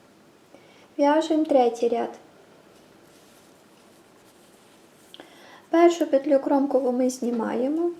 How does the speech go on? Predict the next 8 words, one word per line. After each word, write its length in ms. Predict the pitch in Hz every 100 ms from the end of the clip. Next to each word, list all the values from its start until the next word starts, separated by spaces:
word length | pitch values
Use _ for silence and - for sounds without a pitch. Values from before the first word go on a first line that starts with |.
| - - - - - - _ 302
В'яжемо 460 | 294 277 269 247 233
одна 460 | 262 269 294 302
петля 500 | 285 269 - 277 277
перед 400 | 277 262 254 254
рапортом 520 | - 277 285 285 285 285
візерунком, 680 | 285 285 285 285 311 294 285
одна 340 | 254 262 262 254
виворотня. 800 | 240 226 233 269 269 320 349